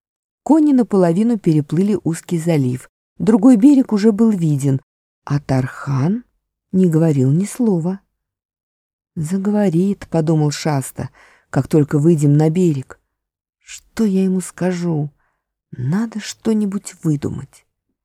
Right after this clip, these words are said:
И тут он услышал два голоса. "Ах, как я устала",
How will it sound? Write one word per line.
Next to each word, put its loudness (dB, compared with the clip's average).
И -2
тут -2
он 4
услышал -2
два -2
голоса. -4
"Ах, -2
как -6
я 0
устала", -4